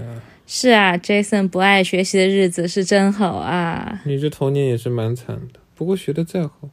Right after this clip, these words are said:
Speaker 2: 不还是跟我一个坐在垃圾桶旁边的男的结了婚？
Speaker 1: <laughs> 哎，说明学习不能决定人生。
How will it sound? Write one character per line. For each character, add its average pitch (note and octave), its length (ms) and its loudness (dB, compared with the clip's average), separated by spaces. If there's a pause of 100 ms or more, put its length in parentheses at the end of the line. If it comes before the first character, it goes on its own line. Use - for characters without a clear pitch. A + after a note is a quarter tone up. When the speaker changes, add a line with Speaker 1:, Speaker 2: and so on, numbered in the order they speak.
(100)
Speaker 2:
不 - 80 -12
还 D3+ 180 -6
是 D3+ 160 -4
跟 D3 220 -2
我 B2 160 0
一 A2 100 -2
个 A#2+ 160 -2
坐 A#2+ 220 -4
在 A2 380 -6 (100)
垃 C#3 160 -6
圾 - 100 -8
桶 G2+ 220 -4
旁 A2 180 -8
边 A#2+ 160 -2
的 A#2+ 120 -2
男 G2+ 260 -6
的 G2+ 100 -2
结 - 200 -6
了 G#2+ 120 -2
婚？ G#2+ 360 -8 (760)
Speaker 1:
<laughs> - 1000 -14
哎， C#4+ 300 0 (220)
说 - 260 4
明 A3 180 10
学 G#3 220 6
习 B3 180 4
不 C#4 140 2
能 B3 180 8
决 G#3 180 6
定 B3+ 200 6
人 G3 200 8
生。 A3+ 520 4